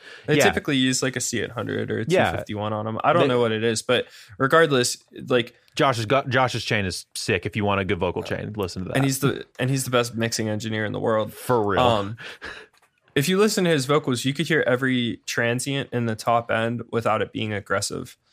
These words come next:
Speaker 2: Mm-hmm.
Speaker 1: And whenever Dawn comes in, it sounds like it's just completely squashed. And there's this weird, like, sustain in the high end of the vocal because it's so squashed.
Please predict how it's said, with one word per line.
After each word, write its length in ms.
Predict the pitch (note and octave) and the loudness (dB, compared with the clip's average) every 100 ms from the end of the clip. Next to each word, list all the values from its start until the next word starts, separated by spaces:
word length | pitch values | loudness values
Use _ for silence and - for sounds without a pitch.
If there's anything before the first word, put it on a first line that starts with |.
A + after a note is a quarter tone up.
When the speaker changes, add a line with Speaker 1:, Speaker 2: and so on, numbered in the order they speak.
| _ - | _ -10
Speaker 2:
Mm-hmm. 240 | G2+ F2+ | -6 0
Speaker 1:
And 180 | A#2 A#2 | 2 4
whenever 280 | A#2 B2 B2 | 4 4 2
Dawn 360 | A2+ A2+ B2+ | 2 2 2
comes 320 | B2+ B2 G#2+ A2 | 0 -2 -2 -2
in, 340 | G#2+ G2+ G#2 - | -2 -4 -6 -4
it 160 | A#2+ | -4
sounds 340 | - A#2 A2 A2+ | 0 -2 -2 -2
like 200 | G#2 G#2+ | -4 -4
it's 200 | G#2 - | -8 -6
just 200 | G#2+ - | -8 -8
completely 540 | A2 A2 A#2 - G#2+ | -8 -4 -4 -4 -6
squashed. 800 | - - - G#2 G2+ F#2+ A#2 - - | -6 -8 -6 -2 0 -2 -4 -10 -6
And 160 | A2 | -4
there's 260 | G#2 A2 - | -4 -4 -4
this 240 | B2+ - _ | -4 -6 _
weird, 480 | A2 A2+ A#2+ B2 A#2 | -4 -2 0 0 -2
like, 200 | A2 G2 | -2 -2
sustain 720 | - A2+ - - G#2 G#2+ A#2 | -4 -4 -4 -4 -4 -2 -4
in 120 | G#2+ | -4
the 80 | G#2 | -4
high 280 | - G#2 G#2+ | -2 -2 -2
end 220 | G#2 G#2+ | -4 -4
of 100 | G#2+ | -6
the 120 | G#2 | -8
vocal 500 | F2+ F#2+ G2+ A#2+ B2+ | -8 -8 -6 -4 -4
because 340 | A#2+ G2 G#2 G#2 | -6 -8 -8 -8
it's 140 | G#2 - | -6 -6
so 220 | G#2 G2+ | -6 -4
squashed. 640 | - - G2 G#2 A#2 - | -6 -4 -2 -2 -4 -12